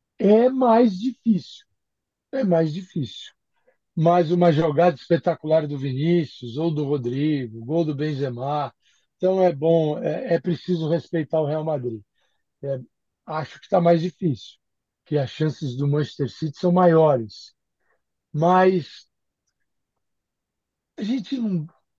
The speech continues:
acho que esses dois já superaram questões de mando de jogo, de onde é o jogo, se é na casa desse ou daquele. É, time como o Real Madrid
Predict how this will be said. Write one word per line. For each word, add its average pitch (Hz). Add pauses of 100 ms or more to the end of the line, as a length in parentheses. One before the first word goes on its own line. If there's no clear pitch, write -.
(160)
acho -
que 240
esses 175
dois 180
já 160
superaram 160
questões 139
de 135
mando 139
de 120
jogo, 117 (540)
de 143
onde 208
é 170
o 139
jogo, 120 (520)
se -
é 254
na -
casa 170
desse 123
ou 151
daquele. 143
É, 302 (1080)
time 320
como 233
o -
Real 202
Madrid 185